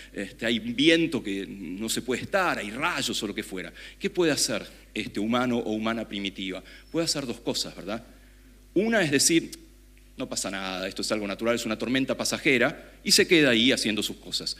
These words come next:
Otro es decir, "Ojo, esta es una señal divina, por las dudas salgo corriendo". Resulta que el que se quedó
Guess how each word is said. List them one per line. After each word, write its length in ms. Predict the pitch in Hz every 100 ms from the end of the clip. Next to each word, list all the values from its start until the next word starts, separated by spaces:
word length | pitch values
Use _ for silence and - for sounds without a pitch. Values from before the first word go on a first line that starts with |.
| - -
Otro 240 | 120 131
es 20 |
decir, 280 | 113 131 120
"Ojo, 400 | 139 139 - - - - -
esta 140 | -
es 100 | 123
una 140 | 127 120
señal 240 | 123 120
divina, 420 | 117 127 104 87
por 140 | 113 104
las 100 | 107
dudas 200 | 139 135
salgo 260 | 117 104
corriendo". 480 | 104 107 90 85 82 - - - - - - - - -
Resulta 580 | 143 - 262 185 - 107
que 80 | 113
el 100 | 107
que 100 | 117
se 180 | - 113
quedó 600 | 135 196 185 - -